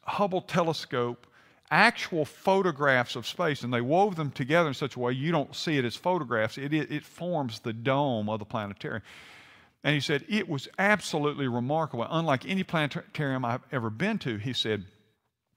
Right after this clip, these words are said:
And he said, "But as I sat there, I'm looking and I'm listening to the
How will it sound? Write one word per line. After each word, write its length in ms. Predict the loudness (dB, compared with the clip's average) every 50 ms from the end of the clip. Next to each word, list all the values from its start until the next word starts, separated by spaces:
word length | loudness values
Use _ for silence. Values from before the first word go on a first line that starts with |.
| _ _ -20 -20 -20 -20 -20 -20 -20 -14 -6 -2
And 140 | 0 0
he 60 | 0 0
said, 260 | 0 2 2 2 2
"But 140 | 2 2 2
as 140 | 2 4
I 120 | 2 2 2
sat 520 | 0 -2 -4 -2 0 0 -2 -2 -4 -4
there, 440 | -4 -2 -2 -2 -2 -4 -4 -6 -6 -10 -14 _ _ _ _ _ _ _ -6
I'm 160 | -4 -4 0
looking 380 | 0 0 0 0 -2 -2 0
and 80 | 0 0
I'm 100 | 0 2
listening 460 | 4 4 4 2 2 -2 -2 -2 -2
to 160 | -2 -2 0
the 180 | 2 2 2